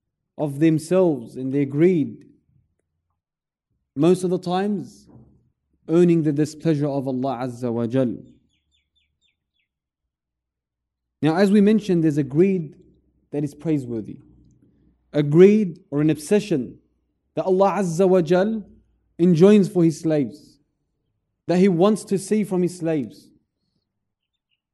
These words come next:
And that is to increase in knowledge, to increase in knowledge of Allah, to increase in knowledge of the religion of Allah,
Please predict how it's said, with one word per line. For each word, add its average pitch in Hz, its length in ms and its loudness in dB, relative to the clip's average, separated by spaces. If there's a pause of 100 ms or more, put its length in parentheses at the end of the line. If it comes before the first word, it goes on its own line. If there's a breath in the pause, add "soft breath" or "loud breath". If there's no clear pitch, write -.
(520)
And 143 160 2
that 170 120 4
is 143 560 -2 (400)
to 156 120 -10
increase 165 560 -2
in 151 140 0
knowledge, 143 640 -4 (460)
to 160 100 -4
increase 180 420 0
in 175 160 2
knowledge 180 280 0
of 151 160 -2
Allah, 143 480 -4 (600)
to 160 100 -4
increase 175 440 -2
in 165 140 -4
knowledge 165 320 -2
of 147 140 -8
the 156 80 -4
religion 165 500 -2
of 156 140 -4
Allah, 151 500 -4